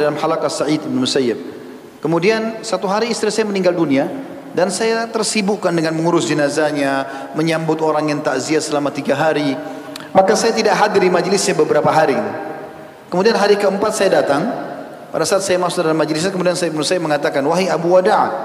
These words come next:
kemana saja kamu?" Setelah pengajian bubar, Abu Wada' dipanggil, "Kemana saja kamu?" Kata Abu Wada', "Wahai Imam," Imam ini kayak kita, kiai, guru, ustaz, "Wahai Imam,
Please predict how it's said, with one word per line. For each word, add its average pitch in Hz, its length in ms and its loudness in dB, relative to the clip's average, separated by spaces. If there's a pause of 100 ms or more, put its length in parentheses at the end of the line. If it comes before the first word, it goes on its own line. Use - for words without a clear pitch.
(280)
kemana 214 240 2
saja 220 320 4
kamu?" 175 240 2 (880)
Setelah 160 320 -2
pengajian 151 640 -2 (560)
bubar, 135 320 2 (560)
Abu 151 240 4
Wada' 175 240 6
dipanggil, 151 560 0
"Kemana 226 240 2
saja 220 240 0
kamu?" 175 240 -4 (800)
Kata 139 240 2
Abu 143 80 0
Wada', 175 400 4 (640)
"Wahai 180 320 2
Imam," 160 480 2
Imam 139 240 2
ini 165 80 -2
kayak 139 240 -2
kita, 156 80 0
kiai, 135 400 2
guru, 135 320 2 (400)
ustaz, 147 640 2
"Wahai 160 240 0
Imam, 170 240 4